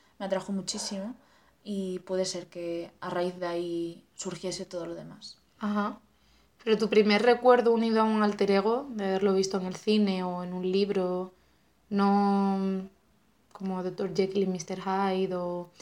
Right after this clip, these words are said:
Speaker 2: el mío es, por ejemplo, La máscara de Jim Carrey,
Speaker 1: Ajá.
Speaker 2: que además, eh, bueno, yo era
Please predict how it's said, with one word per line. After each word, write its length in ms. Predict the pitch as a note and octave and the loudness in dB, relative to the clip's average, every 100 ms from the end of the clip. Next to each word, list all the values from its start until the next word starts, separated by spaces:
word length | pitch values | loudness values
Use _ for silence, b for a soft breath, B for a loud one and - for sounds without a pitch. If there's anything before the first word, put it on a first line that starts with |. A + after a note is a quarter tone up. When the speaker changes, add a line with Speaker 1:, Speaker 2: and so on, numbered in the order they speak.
| b b | b b
Speaker 2:
el 160 | - G3 | 2 4
mío 320 | G3 A3 A3+ | 4 4 6
es, 280 | A3 A3+ A#3+ | 6 4 0
por 160 | - F#3+ | -4 -2
ejemplo, 600 | F#3+ G3 G3+ A3 A3+ - | 2 2 4 2 0 -2
La 120 | G3+ | 2
máscara 520 | G3 G#3+ - G3 F#3 | 6 6 4 0 0
de 120 | F3+ F3+ | 0 -2
Jim 200 | F#3+ F#3+ | -2 0
Carrey, 340 | G#3+ A#3 G3+ | 0 2 2
Speaker 1:
Ajá. 80 | G3 | 2
Speaker 2:
que 60 | |
además, 480 | F#3+ F#3+ F3+ G3 G#3+ b b b b - | 2 2 2 0 -4 b b b b 0
eh, 480 | G3 G3 F#3+ F#3 F#3 | 4 6 6 4 2
bueno, 200 | F#3+ F#3 | 0 0
yo 80 | F#3 | 2
era 260 | F#3 F3+ | 2 0